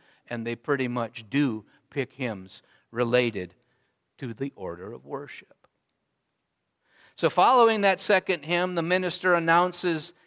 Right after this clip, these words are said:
cleansing, the cleansing part of confessing and cleansing by declaring God's greeting. And the greeting is, "Grace and peace to you from God the Father and our Lord Jesus Christ."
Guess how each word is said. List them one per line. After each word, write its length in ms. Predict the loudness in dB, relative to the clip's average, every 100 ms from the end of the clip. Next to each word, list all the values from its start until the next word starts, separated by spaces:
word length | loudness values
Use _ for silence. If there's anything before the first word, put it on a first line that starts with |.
| _
cleansing, 880 | -6 4 4 4 0 0 -2 -4 -6 _ _ -10
the 80 | -8
cleansing 600 | -2 0 2 2 0 -2
part 420 | 2 4 4 2
of 180 | -2 -2
confessing 760 | -2 -6 2 2 2 -4 -4 -4
and 160 | -8
cleansing 580 | -4 -2 -2 -2 -4 -4
by 140 | 0 -2
declaring 640 | -2 -4 0 2 2 0
God's 400 | 2 4 2 -2
greeting. 560 | -2 2 2 2 0 0
And 140 | -2
the 60 | -2
greeting 440 | 2 2 2 0
is, 100 | -2
"Grace 420 | 2 4 4 0
and 120 | -4 -4
peace 300 | -4 -4 -6
to 120 | -6
you 280 | -2 0 0
from 180 | -4
God 300 | 2 4 4
the 80 | 0
Father 460 | 0 2 4 2 0
and 140 | 0
our 120 | -2
Lord 260 | -2 -4 -6
Jesus 340 | -8 -10 -12
Christ." 600 | -16 -4 -2 -2 -6 -20